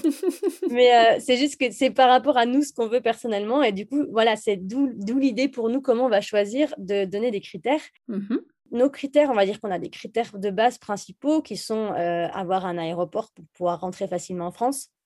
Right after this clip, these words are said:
Speaker 2: Bah oui.
Speaker 1: Avoir, euh, une, alors, ce critère, il a tendance à un peu changer avec le... au moment du voyage, mais on... à la base, on voulait une école française pour Mia.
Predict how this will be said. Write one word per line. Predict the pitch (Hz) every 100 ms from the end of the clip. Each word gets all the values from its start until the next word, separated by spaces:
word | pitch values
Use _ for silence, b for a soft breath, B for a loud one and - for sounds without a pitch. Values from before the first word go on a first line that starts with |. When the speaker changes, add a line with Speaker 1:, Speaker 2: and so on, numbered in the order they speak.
| -
Speaker 2:
Bah | 165 165 160
oui. | 240 _ -
Speaker 1:
Avoir, | 190 185 208 214
euh, | 202 185 185
une, | 190 190 196 -
alors, | 180 - _ _ _ -
ce | -
critère, | - 330 320 494 370
il |
a | 202
tendance | 220 254 302
à | 220
un |
peu | 208 220
changer | 220 208 233 247
avec | 190 185
le... | 185 180 180 - _ _ _ _ _
au | 214
moment | 196 190 196
du | 196
voyage, | 196 233 320 247
mais | 202
on... | 196
à | 170
la | 190 190
base, | 233 302 233
on |
voulait | 196 214
une | 240
école | 208 208
française | - 202 175 170 _ _
pour | - 208
Mia. | 175